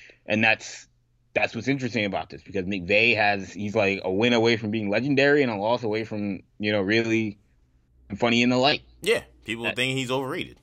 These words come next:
Speaker 2: Like, that, that's just, that's just the facts of it.
Speaker 1: Yeah, and,
Speaker 2: Mm-hmm.
Speaker 1: and, and it, it's, it's tough. Um, <laughs> it's tough because, and, and, and look,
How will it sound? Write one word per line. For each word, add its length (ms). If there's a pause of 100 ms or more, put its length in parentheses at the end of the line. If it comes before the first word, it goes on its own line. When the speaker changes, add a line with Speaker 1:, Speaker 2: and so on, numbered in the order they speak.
(180)
Speaker 2:
Like, 180
that, 140
that's 240
just, 220
that's 180
just 160
the 60
facts 320
of 80
it. 100 (800)
Speaker 1:
Yeah, 240
and, 100
Speaker 2:
Mm-hmm. 80
Speaker 1:
and, 100
and 380 (340)
it, 160
it's, 500
it's 200
tough. 380 (640)
Um, 580 (420)
<laughs> 420
it's 760
tough 200
because, 340
and, 180
and, 280
and 160
look, 180